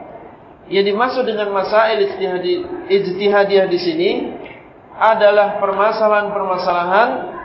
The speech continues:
yang mengharuskan ijtihad dari seorang penguasa. Permasalahan-permasalahan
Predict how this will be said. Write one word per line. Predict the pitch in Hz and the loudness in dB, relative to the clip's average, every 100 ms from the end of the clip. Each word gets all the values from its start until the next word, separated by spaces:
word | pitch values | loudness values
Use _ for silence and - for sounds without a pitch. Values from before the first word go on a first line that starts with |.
| - - - - | -16 -18 -20 -12
yang | 156 180 220 254 254 - - | 0 4 4 4 -2 -6 -8
mengharuskan | 196 220 208 196 196 196 196 - 220 220 220 202 | 0 0 0 0 2 2 -2 -2 -2 -2 -4 -8
ijtihad | 180 - 180 190 208 - | -8 -8 -2 0 2 0
dari | 180 196 | 0 0
seorang | 196 170 185 196 | 2 2 2 2
penguasa. | 180 165 156 185 - - - - - - - - - - - - - - | -2 -2 -2 -2 -4 -6 -12 -18 -20 -20 -20 -20 -20 -20 -20 -20 -20 -8
Permasalahan-permasalahan | 190 190 180 185 185 180 175 165 160 160 156 170 208 | -4 -2 2 2 2 0 -4 -2 -2 -2 0 4 4